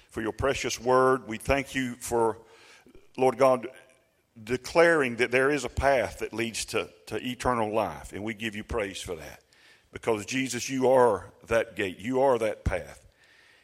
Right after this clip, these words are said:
And so, Father, in the name of Jesus, we pray today that you would help us to see you as the door into the sheepfold, into eternal life, and that we'll make that choice,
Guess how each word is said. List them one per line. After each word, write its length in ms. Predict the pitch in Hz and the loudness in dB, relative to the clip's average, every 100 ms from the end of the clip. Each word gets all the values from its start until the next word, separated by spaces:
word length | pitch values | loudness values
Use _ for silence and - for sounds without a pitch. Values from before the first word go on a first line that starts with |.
| _ | _
And 80 | 104 | -6
so, 140 | 113 | -4
Father, 340 | 104 135 131 135 | 2 4 4 0
in 200 | 131 123 | -2 -2
the 100 | 117 | -2
name 300 | 123 139 135 | 0 0 -2
of 120 | 131 | -6
Jesus, 600 | 117 107 82 87 - - - | -8 -8 -8 -12 -12 -12 -12
we 120 | 107 | -8
pray 260 | - 113 | -4 -2
today 280 | 104 101 101 | -2 -4 -4
that 260 | 92 - - | -6 -12 -8
you 160 | 123 | -6
would 120 | 117 95 | -4 -6
help 380 | - 156 - | 0 -2 0
us 280 | 110 78 - | -4 -4 -8
to 100 | - | -10
see 520 | 87 - 123 113 85 - _ _ _ _ _ | -6 -4 -4 -6 -12 -20 _ _ _ _ _
you 340 | 104 147 156 127 | -10 -4 -2 0
as 140 | - | -2
the 120 | 101 | -6
door 480 | 95 123 123 92 65 - | 0 2 2 0 -4 -10
into 240 | 107 104 98 | -10 -8 -6
the 120 | 92 | -8
sheepfold, 520 | - 110 - 98 92 | -10 -12 -8 -6 -4
into 220 | 101 95 | -6 -8
eternal 520 | - 113 - 123 117 104 | -10 -10 -8 -6 -6 -6
life, 320 | 90 71 - _ _ _ _ _ | -6 -8 -16 _ _ _ _ _
and 140 | - 92 | -10 -6
that 100 | 101 | -2
we'll 160 | 107 | -2
make 340 | 113 131 131 120 | 0 0 0 -2
that 260 | 123 - | -2 -2
choice, 680 | - 127 95 78 - - | -4 -2 -2 -6 -10 -12